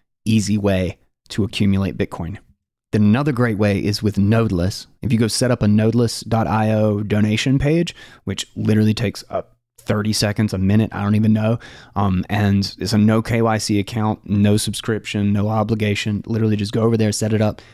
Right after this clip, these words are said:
create a donation page. I'll send you ten thousand sats, and you will have the pleasure of checking out the Nodeless platform. And all of these sats you are going to take and you are going to withdraw to your Cold Card hardware wallet,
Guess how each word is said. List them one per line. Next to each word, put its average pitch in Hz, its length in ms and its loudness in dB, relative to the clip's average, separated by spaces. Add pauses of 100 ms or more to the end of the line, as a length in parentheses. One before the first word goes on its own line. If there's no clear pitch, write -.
(120)
create 113 200 0
a 104 60 0
donation 113 400 2
page. 113 240 0
I'll 85 100 -6
send 104 200 0
you 101 80 -2
ten 104 160 0
thousand 101 280 -2
sats, 110 380 -4 (380)
and 123 180 2
you 127 80 2
will 135 140 2
have 131 180 0
the 123 100 -2
pleasure 131 380 0
of - 140 -4
checking 113 360 0
out 107 140 -2
the 110 100 0
Nodeless 110 460 2
platform. - 480 -6 (240)
And 113 160 -2
all 175 220 0
of 139 100 0
these 110 140 0
sats 98 320 -2
you 120 100 2
are 123 60 0
going 131 180 2
to 127 80 -2
take 113 280 -2
and 101 120 4
you 104 100 2
are 110 80 0
going 110 240 2
to 107 60 0
withdraw 104 400 0
to 107 140 -2
your 101 140 0
Cold 90 320 -4
Card 87 240 -4
hardware 80 380 -2
wallet, 62 340 -10